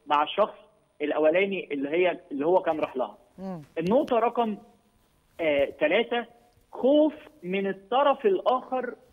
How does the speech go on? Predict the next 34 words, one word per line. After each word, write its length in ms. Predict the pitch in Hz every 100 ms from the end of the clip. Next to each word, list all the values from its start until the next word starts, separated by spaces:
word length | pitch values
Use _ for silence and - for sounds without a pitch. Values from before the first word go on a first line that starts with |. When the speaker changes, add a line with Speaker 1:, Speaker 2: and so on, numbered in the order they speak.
| _ 170
Speaker 1:
إن 180 | 170
أنا 160 | 240 277
أقول 260 | - 285 285
له 80 |
إن 80 | 226
أنا 180 | 233 190
هنفصل 380 | 165 196 190 143
عنك. 340 | 131 127 107 _ - _ _ _ _
خوف 240 | - 285 320
من 200 | 262 175
رد 260 | 208 180
فعله، 380 | - 165 127 117 - _ _ _ -
خوف 320 | 240 285 202
هو 140 | 196
هيعمل 500 | 180 180 233 233 156
إيه 200 | 175 214 - 160
أو 140 | 151
هيستقبل 680 | 151 147 - 214 170 147 135
ده 100 | 151
إزاي. 380 | 147 143 110 - _ _ _
ده 120 | 165 190
كان 240 | 190 143
رقم 380 | 165 170 180 156 _ _ _
تلاتة. 360 | 156 156 139 113 - _ _ 151
رقم 360 | 240 294 262
أربعة، 560 | 175 170 156 240 240 - -
وفي 160 | -
الحقيقة 400 | 160 175 233 202
دي 320 | 175 220 233 - -
صعبة 320 | 214 214 180
شوية، 460 | 165 185 214 214 208 - - _ _ _ -
الأنانية 800 | 170 180 185 185 185 214 170 117 - _ _ _ -
Speaker 2:
آه. 180 | 170
Speaker 1:
أو 220 | 170 165